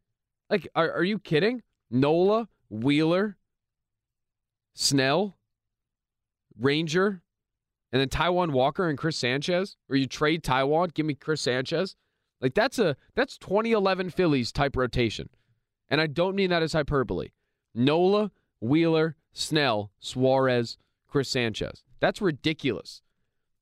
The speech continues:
And you have lefties in there, so you're not just, yeah, there's a lot of variation.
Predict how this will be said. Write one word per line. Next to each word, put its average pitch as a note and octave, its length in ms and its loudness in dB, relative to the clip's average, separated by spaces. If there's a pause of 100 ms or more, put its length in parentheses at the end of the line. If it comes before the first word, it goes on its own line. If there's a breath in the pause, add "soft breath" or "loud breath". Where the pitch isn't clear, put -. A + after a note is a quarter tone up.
(160)
And D3+ 80 2
you C#3+ 60 4
have G#2 100 -2
lefties F3 460 -2
in E3+ 100 0
there, E3 240 2
so - 80 -4
you're A#2+ 160 -4
not C#3 220 -2
just, C#3+ 180 -4 (320)
yeah, C3+ 140 2
there's C#3+ 180 -4
a F3+ 40 -2
lot G#3 120 2
of E3+ 80 -2
variation. D3+ 840 0